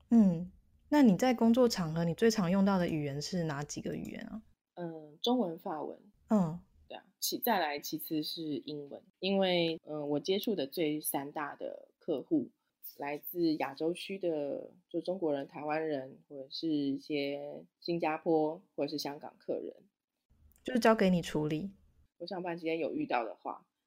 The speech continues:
Speaker 2: 那大部分他们还是，还是让我去接待来自这些地区的客人这样。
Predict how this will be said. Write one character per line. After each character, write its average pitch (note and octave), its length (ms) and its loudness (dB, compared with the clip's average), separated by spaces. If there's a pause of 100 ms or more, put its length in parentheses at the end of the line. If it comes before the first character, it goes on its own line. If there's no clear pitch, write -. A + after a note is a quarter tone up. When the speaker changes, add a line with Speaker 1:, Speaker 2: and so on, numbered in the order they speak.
Speaker 2:
那 D#3+ 420 -10
大 E3+ 160 2
部 E3+ 40 -8
分 F3+ 100 -2
他 F3+ 100 -6
们 E3 140 -8
还 C#3 160 -14
是， D3 200 -8 (120)
还 D3 100 -16
是 E3+ 260 0
让 D#3 220 -2
我 B2 100 -10
去 C3 600 0
接 D3 220 0
待 C#3+ 320 -4
来 B2+ 120 -14
自 C#3 200 -20
这 C#3+ 160 -6
些 C#3+ 100 -6
地 C#3 160 -4
区 C#3 160 -10
的 B2 120 -6
客 - 180 -8
人 - 120 -6 (240)
这 - 40 -20
样。 - 80 -20